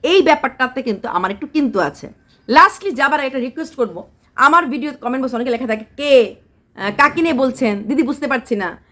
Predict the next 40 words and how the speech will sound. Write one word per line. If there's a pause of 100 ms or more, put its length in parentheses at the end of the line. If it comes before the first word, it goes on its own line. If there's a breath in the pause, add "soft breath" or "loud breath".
(160)
প্লিজ (160)
কাইন্ডলি
ওখানে
কোনো
নাম
আপনারা
লিখবেন
না। (520)
হ্যাঁ, (520)
আমি
কি
কমেন্টগুলি
পড়ার
পর (320 soft breath)
নাম
লিখতে
পারি
না? (440)
কিন্তু (100)
কাইন্ডলি
প্লিজ
অরিজিনাল
নাম
কোথাও
কোনো
জায়গায়
লিখবেন
না। (420 loud breath)
কাইন্ডলি
যদি
বলেন
কাকে
নিয়ে
বুঝতে
পারছে
না,
ওরা
নিজেরা
বুঝে
নেবে,